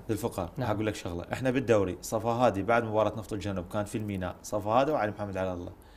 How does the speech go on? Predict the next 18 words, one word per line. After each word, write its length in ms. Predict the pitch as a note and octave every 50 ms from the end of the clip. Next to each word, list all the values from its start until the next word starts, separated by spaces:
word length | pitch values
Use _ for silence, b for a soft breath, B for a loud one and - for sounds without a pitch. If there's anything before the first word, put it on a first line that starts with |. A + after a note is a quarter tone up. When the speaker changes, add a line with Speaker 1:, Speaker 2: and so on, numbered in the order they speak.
| b b b b b b
Speaker 1:
طلعوا 300 | - C3 B2+ G#2 G2+ G2+
للمول 280 | A2+ B2 C3 C3+ C3+ B2+
بعد 180 | C3 C3+ C3+
المباراة 360 | C#3 D3 C#3+ C3+ D3+ E3 F3 E3 -
أنهوا 160 | A#2+ A2 G#2
خدماتهم، 500 | - - F#2 F#2 F#2 F#2 F2+ E2+ - - - - - - - - - - - - - - -
سرحوهم، 520 | - - G#2+ G#2 G2+ F#2+ G2+ G2 F#2 F2+ F2 -
تعرف؟ 240 | - A2+ B2+ F#3+ F#3+ - - - - - - - - - - - - - - - - -
Speaker 2:
لا، 240 | B2 A#2+ A#2 A2+ A2+
ما 180 | A2 A#2 A#2+ A#2
أعرف، 200 | A2+ A2+ G#2+ - - - - - - D3+
بس، 260 | B2 A2+ - - -
آه، 340 | B2 A#2+ A#2+ A#2 A#2 A2+ A2+
Speaker 1:
موجودة 480 | A2 A2 G2 A2 A#2 G#2+ A#2+ A#2 A#2+ B2
هذه؟ 120 | A#2+ C3
Speaker 2:
لا، 600 | C3+ C#3+ - - - - - - - A2 - A#2
Speaker 1:
عندكم؟ 80 | A2+ A2+
Speaker 2:
لا، 260 | G#2+ G#2+ G#2+ G#2+